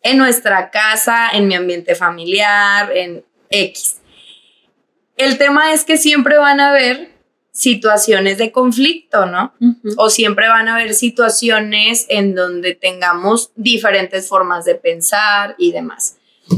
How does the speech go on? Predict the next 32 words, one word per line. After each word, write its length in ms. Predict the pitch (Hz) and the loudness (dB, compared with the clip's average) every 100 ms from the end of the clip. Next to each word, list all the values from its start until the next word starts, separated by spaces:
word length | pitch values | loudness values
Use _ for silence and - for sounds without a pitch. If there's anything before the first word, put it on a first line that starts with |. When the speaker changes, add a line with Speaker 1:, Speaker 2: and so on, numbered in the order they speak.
| - - - | -2 -6 -2
Speaker 1:
Y 140 | 277 | 0
la 200 | 277 269 | 4 2
primer 380 | 269 269 262 269 | 2 2 2 0
señal, 560 | 262 330 339 359 320 262 | 0 2 2 2 2 2
Brenda, 420 | 214 202 196 196 | 2 2 0 -2
porque, 400 | 202 202 202 - | -4 -4 -6 -4
porque 240 | 226 220 226 | -2 -2 -2
ac-, 160 | 220 - | -4 -4
aquí 300 | 240 233 285 | -4 -2 0
el 180 | 311 302 | 0 0
punto 340 | 311 277 285 | -2 0 2
es, 180 | 254 208 | 2 2
bueno, 320 | 220 226 196 196 | 0 0 0 2
esas 280 | 302 427 440 | 2 2 2
diferencias 560 | 349 285 302 311 370 | 2 2 0 0 0
siempre 300 | 349 277 277 | 2 2 2
van 180 | 269 254 | 2 2
a 20 | 247 | 0
existir, 500 | 240 214 - 190 170 | -2 -2 0 -2 0
pero 240 | 220 233 | 0 0
cuando 500 | 240 247 247 240 233 - _ _ - | 0 2 2 2 -2 -8 _ _ 0
nosotros 600 | 262 277 330 359 381 392 | 2 4 2 2 0 2
como 300 | 302 269 247 | 2 2 2
pareja 540 | 214 196 180 170 - _ _ _ | 0 0 -2 -8 -12 _ _ _
no 220 | - 247 254 | 2 4 4
sabemos 560 | 277 269 247 220 214 | 2 2 2 2 0
cómo 280 | - 240 269 | 2 2 4
sobrellevar 1120 | 262 262 233 208 208 196 196 185 196 180 185 | 2 0 2 2 2 2 0 0 0 0 -2
esas 420 | - 220 220 226 196 | 0 0 2 0 -2
diferencias, 1000 | 208 196 185 185 185 185 196 208 240 - | -4 -2 0 0 -2 -2 0 0 -2 -2
es 280 | 220 220 240 | 0 2 0
ahí 520 | 220 208 202 277 | 0 0 2 0